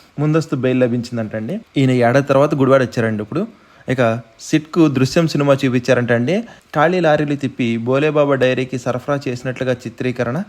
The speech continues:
నూట నలభై ఆరు కోట్లు నకిలీ ఇన్వాయిస్లు, హవాలా ద్వారా సూత్రధారికే చేరిన నగదంటండి. సిట్ వాదనలతో రెండోసారి బెయిల్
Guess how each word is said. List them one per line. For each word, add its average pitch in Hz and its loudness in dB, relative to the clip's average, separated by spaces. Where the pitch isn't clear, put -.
నూట 131 2
నలభై 127 2
ఆరు 123 2
కోట్లు 143 -2
నకిలీ 139 0
ఇన్వాయిస్లు, 135 -2
హవాలా 180 4
ద్వారా 170 2
సూత్రధారికే 147 -2
చేరిన 131 -2
నగదంటండి. 117 -2
సిట్ 143 -6
వాదనలతో 139 2
రెండోసారి 147 0
బెయిల్ 131 0